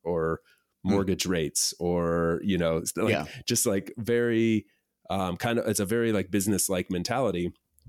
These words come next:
Speaker 1: And that's great in a lot of ways, to be honest. Like, there are things that I, I enjoy about that, um, to, to a degree. But when I, but, uh, I, I get a little bit too much into that zone.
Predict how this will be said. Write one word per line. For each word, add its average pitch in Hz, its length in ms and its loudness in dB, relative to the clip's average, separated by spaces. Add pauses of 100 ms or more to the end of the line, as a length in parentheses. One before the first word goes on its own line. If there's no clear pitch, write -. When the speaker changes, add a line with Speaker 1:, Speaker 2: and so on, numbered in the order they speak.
(420)
Speaker 1:
And 120 100 2
that's 160 180 0
great 107 340 2
in 92 100 0
a 92 60 2
lot 87 180 0
of 85 80 -2
ways, 92 300 0
to - 80 -4
be 92 100 2
honest. 90 320 0
Like, 80 140 -4
there 101 160 2
are 95 60 0
things 101 320 2
that 92 100 0
I, 87 360 0
I 90 140 0
enjoy 90 420 0
about 85 280 -2
that, 80 320 -6 (440)
um, 85 500 -2
to, 95 220 2
to 98 220 0
a 90 40 2
degree. 87 480 -2 (100)
But 90 220 -2 (800)
when 107 200 0
I, 98 240 0
but, 104 220 -2 (420)
uh, 113 100 -2 (100)
I, 113 180 -2
I 113 80 0
get 120 220 0
a 120 40 0
little 110 280 4
bit 101 220 0
too 107 340 4
much 98 420 2
into 101 300 0
that 87 240 -2
zone. 101 500 2